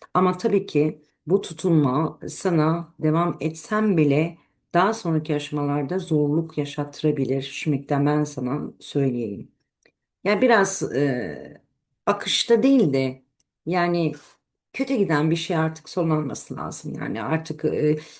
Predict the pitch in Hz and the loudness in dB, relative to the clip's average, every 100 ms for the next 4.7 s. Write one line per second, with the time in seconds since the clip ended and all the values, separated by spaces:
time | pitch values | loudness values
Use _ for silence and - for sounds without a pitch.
0 | _ _ - 160 - 302 294 196 170 165 | _ _ -8 -4 2 4 4 4 2 2
1 | - 165 170 170 180 180 226 - - - | 2 2 2 0 0 -4 -8 -8 -10 -10
2 | _ _ _ _ _ _ _ _ _ 240 | _ _ _ _ _ _ _ _ _ 2
3 | 262 - 170 147 120 - 120 - - - | 2 2 0 0 -4 -6 -10 -12 -14 -14
4 | - 160 - 143 139 147 156 | -12 -12 -4 -2 0 0 -2